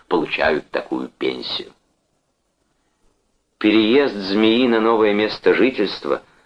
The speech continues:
потрясающе подействовал на бродягу. И он был особенно несчастен от того, что не все люди были несчастны. Бобо тоже несколько дней ходил довольно подавленный.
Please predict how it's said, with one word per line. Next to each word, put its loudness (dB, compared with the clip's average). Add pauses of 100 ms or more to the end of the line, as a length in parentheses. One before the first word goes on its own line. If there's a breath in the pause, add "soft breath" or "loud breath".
потрясающе 2
подействовал 0
на 0
бродягу. 0 (640 soft breath)
И 4
он 4
был 4
особенно 2
несчастен 0
от 0
того, 2
что 0
не 2
все -2
люди 0
были -4
несчастны. -6 (720 loud breath)
Бобо 4
тоже 2
несколько 0
дней 0
ходил 2
довольно 2
подавленный. 0